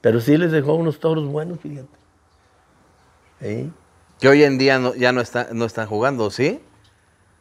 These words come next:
Speaker 2: ¿O ya
Speaker 1: No,
Speaker 2: desaparecieron
Speaker 1: no,
Speaker 2: totalmente?
Speaker 1: ya, ya, ya.
Speaker 2: O sea,
Speaker 1: Debe
Speaker 2: del máscaro ya no hay nada.
Speaker 1: Nada, nada, nada. Más que eso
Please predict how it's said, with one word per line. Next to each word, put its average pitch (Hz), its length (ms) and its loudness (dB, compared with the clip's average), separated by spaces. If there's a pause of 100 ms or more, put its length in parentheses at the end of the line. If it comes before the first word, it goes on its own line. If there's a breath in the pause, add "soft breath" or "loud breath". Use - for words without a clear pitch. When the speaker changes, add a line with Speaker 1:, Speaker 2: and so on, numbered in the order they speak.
(460)
Speaker 2:
¿O 101 200 -2
ya 113 120 6
Speaker 1:
No, 127 60 6
Speaker 2:
desaparecieron 107 720 0
Speaker 1:
no, 214 60 6
Speaker 2:
totalmente? 120 840 2
Speaker 1:
ya, 95 320 -6
ya, 85 340 -6
ya. 165 160 -6 (360)
Speaker 2:
O 147 40 -10
sea, 151 100 4
Speaker 1:
Debe 147 80 8
Speaker 2:
del 156 140 6
máscaro 175 420 4
ya 165 140 6
no 165 100 2
hay 156 100 0
nada. 123 520 0 (360)
Speaker 1:
Nada, 110 640 -4
nada, - 280 -12 (200)
nada. 90 360 -16 (760 soft breath)
Más 107 300 -2
que 113 160 -2
eso 101 200 -8